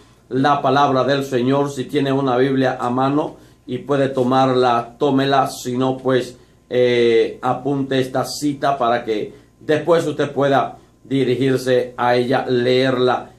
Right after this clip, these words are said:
y recibir el completo beneficio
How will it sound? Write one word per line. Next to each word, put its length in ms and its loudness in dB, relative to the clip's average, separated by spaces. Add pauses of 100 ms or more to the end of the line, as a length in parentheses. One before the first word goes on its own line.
y 220 -2
recibir 880 -2 (240)
el 240 0
completo 720 -2
beneficio 1080 -2